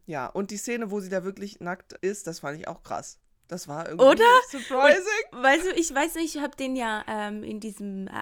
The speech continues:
Speaker 2: Open-Air-Cinema da geguckt und die
Speaker 1: Ah, ja.
Speaker 2: Leinwand da ist ja einfach riesig. Riesig,
Speaker 1: Oh
Speaker 2: riesig,
Speaker 1: mein
Speaker 2: riesig.
Speaker 1: Gott.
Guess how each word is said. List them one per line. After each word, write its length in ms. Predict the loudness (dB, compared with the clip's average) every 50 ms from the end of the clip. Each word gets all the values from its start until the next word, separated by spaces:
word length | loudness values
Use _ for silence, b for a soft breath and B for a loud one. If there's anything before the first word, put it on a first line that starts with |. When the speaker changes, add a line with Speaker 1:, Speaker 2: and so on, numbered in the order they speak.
| -8
Speaker 2:
Open-Air-Cinema 920 | -6 -4 -4 -2 -2 -2 -2 -2 -2 -4 -4 -4 -4 -2 -2 0 0 -2 -2
da 180 | -2 -2 -4
geguckt 540 | -4 -6 -10 -8 -2 -2 -2 -2 -2 -6 -20 -20 B B B B B B
und 140 | -6 -4 -2
die 20 | -2
Speaker 1:
Ah, 80 | 0
ja. 40 | 2 4 4
Speaker 2:
Leinwand 400 | 4 4 2 0 -2 -2 -4 -2
da 80 | -2 -2
ist 120 | -2 -2
ja 120 | -4 -6 -6
einfach 340 | -6 -6 -4 -2 -2 -2 -2
riesig. 1120 | -4 -6 -4 0 2 4 4 6 6 6 4 4 4 4 4 4 4 2 0 -6 -14 -20 _ -4
Riesig, 960 | -2 -2 0 2 2 4 4 4 4 4 4 4 2 4 4 6 6 6 4 4
Speaker 1:
Oh 20 |
Speaker 2:
riesig, 360 | 4 4 4 4 4 4 2 2
Speaker 1:
mein 80 | 2 2
Speaker 2:
riesig. 260 | 2 0 0 -2 -4
Speaker 1:
Gott. 220 | -8 -8 -8 -8